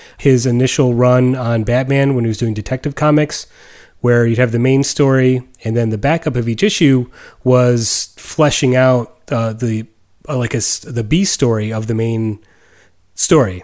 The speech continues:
That makes sense. <laughs> So the A story was, like, the main comic, and then the B, the backup material was kind of fleshing out a smaller B story that was going on at the same time. He's doing that right now with, uh,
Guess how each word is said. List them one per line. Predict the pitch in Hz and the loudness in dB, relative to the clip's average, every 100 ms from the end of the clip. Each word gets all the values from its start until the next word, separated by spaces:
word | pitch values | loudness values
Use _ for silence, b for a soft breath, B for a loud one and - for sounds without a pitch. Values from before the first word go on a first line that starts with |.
| _ - | _ -6
That | |
makes | 107 104 | -4 -4
sense. | 98 92 - - | -8 -10 -12 -6
<laughs> | - 165 139 - - - | 0 0 -2 -10 -18 -2
So | 160 | 0
the | 139 | 0
A | 165 190 | 2 0
story | - 185 160 | 2 4 6
was, | 143 131 | 4 4
like, | 123 | 0
the | 131 | 2
main | 135 143 | 4 4
comic, | 147 127 120 120 | 2 0 0 -2
and | 117 | -2
then | 120 | -2
the | 117 | -2
B, | 127 156 | -2 -2
the | 151 - 120 107 | -4 -2 -2 0
backup | 143 165 135 | 0 0 -2
material | 123 127 | 0 -2
was | 117 | -2
kind | - 151 | -4 -4
of | |
fleshing | - 139 - 123 | -2 -4 -2 -2
out | 117 113 - B B B B | -2 -4 -10 B B B B
a | 113 | -4
smaller | - 139 135 123 117 | 0 2 4 4 2
B | 127 135 | 0 0
story | - 127 110 107 107 | 0 -2 -2 -4 -4
that | 110 | -6
was | 104 | -6
going | 101 113 110 | -4 -4 -4
on | |
at | |
the | 101 | -6
same | 123 107 | -6 -4
time. | 131 123 123 120 B B B | -2 -2 -2 -6 B B B
He's | 151 127 | 0 4
doing | 165 160 | 4 6
that | 151 | 6
right | 135 123 | 4 2
now | 127 127 | 2 4
with, | 123 113 - - 113 | 2 0 -4 -12 -8
uh, | 104 104 | -6 -6